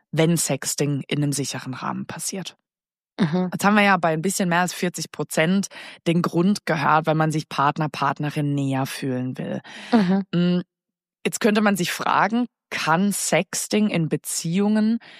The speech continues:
Speaker 1: sogar ein neuer Weg sein, Intimität auszuleben oder zu stärken?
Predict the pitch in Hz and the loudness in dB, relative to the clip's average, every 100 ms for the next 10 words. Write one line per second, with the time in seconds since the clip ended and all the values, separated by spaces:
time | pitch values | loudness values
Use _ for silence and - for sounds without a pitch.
0 | - - 175 156 160 165 160 156 147 139 | -20 -4 0 2 2 2 2 2 2 0
1 | 139 135 175 - 160 160 160 156 151 151 | -2 -2 -4 -2 0 2 0 -2 -2 -4
2 | - 147 139 127 - - 135 143 202 - | -4 -4 -4 -4 -8 -6 -4 0 0 -2
3 | - - _ _ _ _ _ _ - 185 | -8 -10 _ _ _ _ _ _ 0 2
4 | 208 - - - 220 220 220 240 254 220 | 2 -2 -4 0 2 2 2 0 0 0
5 | 233 - - - - 202 208 247 - 285 | 0 0 -2 -2 0 2 2 0 -6 -8